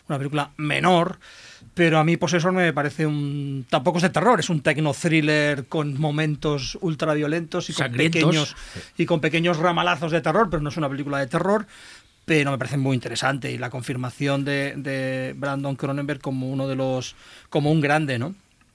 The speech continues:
Speaker 1: Y la tercera, aquí sí que va a haber ser quizá más polémica, porque ni siquiera me parece una, una obra maestra, ni una película de cinco, ¿eh? Me parece una película menor, pero me, me parece interesante destacarla en el fa-, en el panorama de este año. Es El hombre invisible,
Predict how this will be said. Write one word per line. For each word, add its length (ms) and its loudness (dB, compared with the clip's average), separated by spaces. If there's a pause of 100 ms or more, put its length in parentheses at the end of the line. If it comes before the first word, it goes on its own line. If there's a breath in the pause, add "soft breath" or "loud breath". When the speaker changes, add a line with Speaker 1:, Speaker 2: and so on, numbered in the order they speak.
(800 loud breath)
Speaker 1:
Y 60 0
la 120 2
tercera, 480 2
aquí 140 -2
sí 160 -2
que 120 4
va 140 6
a 40 8
haber 200 0
ser 380 0 (200)
quizá 240 0
más 140 2
polémica, 440 2
porque 500 -4 (340 loud breath)
ni 80 0
siquiera 280 2
me 60 2
parece 220 -2
una, 360 0 (380)
una 280 -2
obra 240 2
maestra, 600 0
ni 120 -2
una 140 2
película 320 0
de 120 0
cinco, 600 0
¿eh? 180 -4
Me 160 -8
parece 160 -6
una 100 0
película 300 0
menor, 260 2 (460 loud breath)
pero 200 6
me, 160 4 (100)
me 180 2
parece 240 0
interesante 580 2
destacarla 460 0
en 60 2
el 80 0
fa-, 200 -4
en 120 0
el 80 -2
panorama 340 -2
de 60 0
este 180 -4
año. 160 2
Es 80 0
El 80 2
hombre 160 2
invisible, 540 -6